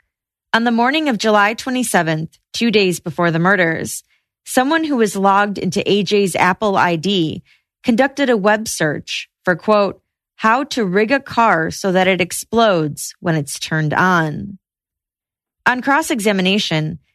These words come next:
the defense brought up other text messages during that same time frame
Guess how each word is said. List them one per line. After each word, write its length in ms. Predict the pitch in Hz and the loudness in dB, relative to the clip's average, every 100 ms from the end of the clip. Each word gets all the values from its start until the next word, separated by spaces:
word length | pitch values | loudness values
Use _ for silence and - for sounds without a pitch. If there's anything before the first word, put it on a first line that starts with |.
| _ - | _ -2
the 80 | |
defense 460 | 208 233 254 277 - | 0 2 0 0 -2
brought 260 | - 220 220 | 2 2 2
up 140 | 214 | 0
other 260 | - 226 226 | 0 0 0
text 340 | - 175 - | -2 -6 -4
messages 560 | 170 156 160 156 151 143 | -4 -2 -2 -2 -4 -2
during 260 | 180 180 185 | 0 2 2
that 200 | 175 - | 0 -2
same 360 | - 202 208 | -2 0 0
time 360 | 196 196 214 214 | 0 0 0 0
frame 480 | 165 151 143 160 | -2 -2 -4 -8